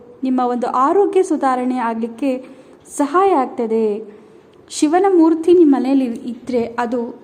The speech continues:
ಮತ್ತು ಲಿಂಗು ಇದ್ರೂ ಅದಕ್ಕೆ ನೀವು ಪವಿತ್ರವಾಗಿ ಮಾಡ್ಕೊಬಿಟ್ಟು ಅದ್ರ-, ಅದಕ್ಕೆ ದಿನ ಜಲ ಅಭಿಷೇಕ ಮಾಡೋದ್ರಿಂದ ಸುಧಾರಣೆ ಆಗ್ತದೆ ಆರೋಗ್ಯ.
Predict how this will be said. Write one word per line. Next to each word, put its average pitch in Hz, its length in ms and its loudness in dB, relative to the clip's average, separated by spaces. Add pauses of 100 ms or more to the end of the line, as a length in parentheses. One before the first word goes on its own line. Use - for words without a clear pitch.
ಮತ್ತು 240 200 -4
ಲಿಂಗು 302 400 6
ಇದ್ರೂ 285 260 0
ಅದಕ್ಕೆ 226 540 -2 (720)
ನೀವು 254 380 2 (280)
ಪವಿತ್ರವಾಗಿ 302 800 0
ಮಾಡ್ಕೊಬಿಟ್ಟು 247 640 -2
ಅದ್ರ-, 233 420 -6
ಅದಕ್ಕೆ 240 280 -4
ದಿನ 262 200 4 (480)
ಜಲ 262 220 0 (160)
ಅಭಿಷೇಕ 392 460 2 (100)
ಮಾಡೋದ್ರಿಂದ 269 480 2 (420)
ಸುಧಾರಣೆ 311 440 2
ಆಗ್ತದೆ 240 380 -4
ಆರೋಗ್ಯ. 220 540 -4